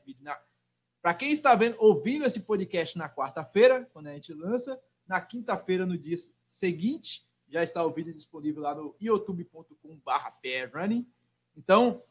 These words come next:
realmente, estava separado lá, existiam blocos. E a ideia era largar cada um, se, se eu não me engano, era cinco ou dez minutos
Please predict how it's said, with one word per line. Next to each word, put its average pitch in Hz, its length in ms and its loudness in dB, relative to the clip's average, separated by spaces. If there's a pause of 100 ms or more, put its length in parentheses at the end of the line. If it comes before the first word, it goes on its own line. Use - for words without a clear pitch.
(120)
realmente, 214 880 0 (380)
estava 302 400 2
separado 180 580 4
lá, 156 400 2 (180)
existiam 185 460 -6
blocos. 220 680 2 (600)
E 214 500 0
a 196 140 4
ideia 220 480 2
era 214 160 4
largar 220 720 2 (420)
cada 285 440 6
um, 240 440 4 (840)
se, 220 320 -16
se - 100 -2
eu 254 40 6
não 277 80 2
me 226 120 0
engano, 254 240 4
era 247 180 6
cinco 320 680 -4
ou 262 180 2
dez 226 320 2
minutos 208 680 -4